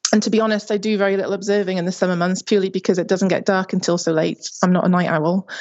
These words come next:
Um, but a lot of my astronomy friends will kind of be out till two, three o'clock in the morning observing, taking pictures. But if I do go out in the summer, I love looking at the Milky Way.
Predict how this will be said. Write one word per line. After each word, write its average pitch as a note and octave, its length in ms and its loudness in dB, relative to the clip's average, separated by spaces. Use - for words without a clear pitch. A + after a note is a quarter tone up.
Um, E3+ 380 0
but F3 120 4
a F3+ 40 2
lot G3 120 2
of F3 40 -4
my F#3 100 -2
astronomy F#3 360 -2
friends F3+ 340 -2
will F3 220 -2
kind F#3 180 0
of F3+ 80 -8
be F#3+ 80 2
out F3+ 140 0
till G#3+ 100 0
two, G3+ 180 0
three G3+ 140 0
o'clock G#3 280 0
in A#3 40 4
the G#3+ 60 4
morning G#3+ 320 4
observing, G3+ 520 2
taking G3+ 300 2
pictures. G3 640 0
But A#3 100 4
if A#3 100 0
I A3+ 80 2
do A#3 220 0
go A3+ 120 2
out A3+ 160 0
in A3 80 -4
the A3+ 60 0
summer, A3 600 0
I G#3 60 0
love G#3 200 0
looking A3 200 -4
at - 20 -4
the G3 60 2
Milky G#3 260 0
Way. G#3 560 2